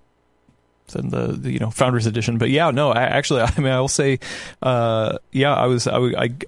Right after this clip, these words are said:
I every once in a while check, you know, E V G A, 'cause they're the only ones who, who kinda easily kind of configure. You can just be like, "Ooh, in stock." And yeah, I s-, I saw thirty sixty Ti's, I saw thirty seventies, I saw, saw thirty seventy Ti's,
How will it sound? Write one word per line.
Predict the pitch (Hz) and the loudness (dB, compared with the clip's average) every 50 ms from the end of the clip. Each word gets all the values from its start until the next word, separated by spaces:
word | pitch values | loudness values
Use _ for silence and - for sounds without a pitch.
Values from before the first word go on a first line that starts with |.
| - - | -6 -4
I | 127 117 117 117 | -4 -2 -4 -4
every | - 135 143 147 151 | -2 -2 0 2 2
once | 139 139 135 - - | 2 2 0 0 0
in | |
a | 131 | 0
while | 131 127 | 0 0
check, | - - 143 127 - - - - - _ | 0 0 -2 -2 -2 -4 -10 -12 -12 _
you | - 143 131 | -4 -2 0
know, | 123 113 | 0 0
E | 120 127 | 0 0
V | 123 120 | 0 0
G | 113 120 117 117 117 | 0 0 0 0 2
A, | 120 123 123 123 117 - - - - - - _ | 2 2 0 0 -2 -4 -8 -16 -20 -20 -14 _
'cause | - 127 123 | -2 0 0
they're | 131 120 | 0 2
the | 117 113 | 2 2
only | 110 110 110 | 2 2 2
ones | 110 110 107 - | 2 0 0 0
who, | - 120 110 - | -2 -4 -2 -2
who | 113 117 110 | -4 -4 -2
kinda | - 123 113 113 107 107 104 - - _ _ _ _ _ _ - | -2 -2 -2 0 0 -2 -4 -6 -12 _ _ _ _ _ _ -2
easily | 135 131 127 120 120 113 110 110 | 0 2 2 2 2 0 0 0
kind | - - 107 110 | 0 -2 -2 -2
of | 110 - - 123 123 - _ | -2 -4 -4 -6 -6 -8 _
configure. | - 123 123 - - 120 113 120 113 110 113 | -2 -2 -2 0 -2 -2 -2 0 -2 0 -2
You | 110 110 120 113 | -2 -2 0 0
can | 117 110 | 0 0
just | 110 113 110 - | 0 -2 -2 0
be | - 113 110 | 0 0 0
like, | 110 104 104 - | 0 0 0 0
"Ooh, | - 202 170 | 0 0 0
in | - - 135 123 | 0 0 0 -2
stock." | - - 139 127 120 - - - - - - - - _ | -2 0 0 0 -2 -2 -6 -12 -18 -20 -20 -20 -10 _
And | - - 120 | -2 0 2
yeah, | 127 147 135 | 2 2 2
I | 107 117 | 2 2
s-, | 131 - | 2 2
I | 110 117 | 2 0
saw | - - 135 120 | 2 2 0 0
thirty | - - 120 113 113 | 0 0 0 0 0
sixty | - - 147 - - 147 131 | 0 -2 -2 0 -2 -2 -2
Ti's, | - 151 139 135 131 127 127 120 | 0 0 2 2 2 2 0 0
I | 117 110 | 0 -2
saw | 110 - 120 110 | -2 0 0 -2
thirty | 113 - 127 117 107 110 | 0 0 0 2 2 0
seventies, | - - 123 120 123 120 117 117 117 113 107 110 | 0 0 0 0 0 0 0 0 0 0 0 0
I | |
saw, | 110 - 113 107 107 - | -2 -2 -2 -2 -2 -2
saw | - - - 117 113 | -2 -2 -2 -2 -2
thirty | - - - 117 113 | -2 -2 -2 -2 -2
seventy | - - 135 135 127 120 | 0 0 0 0 0 0
Ti's, | - 135 131 127 123 123 123 - | 0 2 2 2 2 2 0 -2